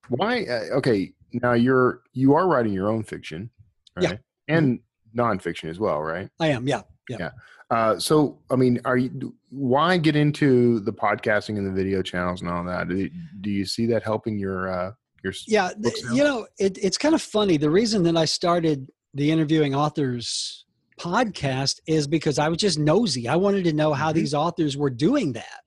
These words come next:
Speaker 1: Exactly.
Speaker 2: you know? And, uh, there was a guy, uh, uh, Larry Winget,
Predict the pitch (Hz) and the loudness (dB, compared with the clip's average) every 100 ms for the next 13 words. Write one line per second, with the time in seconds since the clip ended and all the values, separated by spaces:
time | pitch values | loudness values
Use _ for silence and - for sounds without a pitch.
0 | _ 90 95 98 151 143 143 190 180 160 | _ -12 -8 -2 0 2 2 0 0 0
1 | 156 151 - - _ - 160 156 151 151 | -2 -4 -10 -20 _ -2 2 4 4 2
2 | 165 202 226 185 160 180 180 175 170 165 | 4 6 6 4 2 2 4 2 2 0
3 | 156 151 147 151 - 147 147 143 151 151 | 0 0 -2 -8 -8 -4 -4 -6 -2 2
4 | 196 214 180 139 170 196 139 | 4 6 4 4 4 2 -2